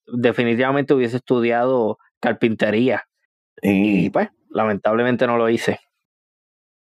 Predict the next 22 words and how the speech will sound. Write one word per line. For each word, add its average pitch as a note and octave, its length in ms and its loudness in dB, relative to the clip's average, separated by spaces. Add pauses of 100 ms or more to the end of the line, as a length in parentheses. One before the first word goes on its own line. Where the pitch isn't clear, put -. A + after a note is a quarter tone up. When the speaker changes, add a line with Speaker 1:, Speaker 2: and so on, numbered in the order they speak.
(140)
Speaker 2:
Eh, F#2 80 0
bueno, F#2+ 320 0
en G2 120 0
la, F#2 180 0
a-, - 440 -2 (680)
ahora G2+ 260 0
mi-, B2 160 -2
lo, G#2 540 0 (1600)
lo G2+ 120 0
que G#2+ 60 2
te A2 100 0
comentaba A#2 580 0
anteriormente, C#3 680 0
¿verdad? C#3+ 300 0
Este, G2+ 600 -2 (1300)
la G#2+ 140 2
escuela A2 340 0
cuenta C3 340 -2
con C3+ 180 0
unos B2+ 220 -2
talleres C#3 840 0 (1600)
con G#2 580 0